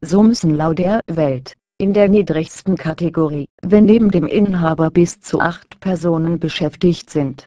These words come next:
ein Drittel des Beitrags gezahlt werden. Am anderen Ende der Skala zahlen Betriebe mit mehr als zwanzigtausend Beschäftigten einhundertachtzig Rundfunkbeiträge.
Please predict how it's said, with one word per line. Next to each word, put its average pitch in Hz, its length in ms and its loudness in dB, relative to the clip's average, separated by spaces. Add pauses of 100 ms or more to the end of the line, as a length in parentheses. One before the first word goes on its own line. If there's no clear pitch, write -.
(140)
ein 226 220 2
Drittel 214 340 0
des 196 240 0
Beitrags 165 680 -2
gezahlt 151 600 -4
werden. 131 460 -6
Am 214 220 2
anderen 175 580 0
Ende 180 340 4
der 175 160 2
Skala 160 540 0
zahlen 165 480 -2
Betriebe 180 500 0
mit 160 220 0
mehr 190 320 2
als - 260 -2
zwanzigtausend 196 1120 -2
Beschäftigten 165 880 0
einhundertachtzig 160 1400 -2
Rundfunkbeiträge. 170 1500 -2